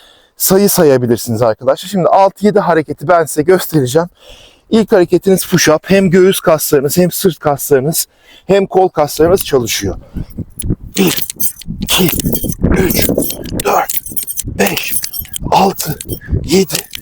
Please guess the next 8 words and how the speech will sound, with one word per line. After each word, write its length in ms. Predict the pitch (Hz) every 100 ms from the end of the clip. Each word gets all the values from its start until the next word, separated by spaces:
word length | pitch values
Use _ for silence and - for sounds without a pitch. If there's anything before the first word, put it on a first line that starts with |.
| - - -
sekiz, 720 | - - 202 - 143 - - - - -
dokuz, 520 | 190 190 - 160 - - - - - -
on, 320 | - 208 190 - - - - - - - - - -
bir, 200 | - - - - - -
on 160 | -
iki, 280 | 180 - - - - - - -
on 160 | - 208
üç, 300 | 165 - -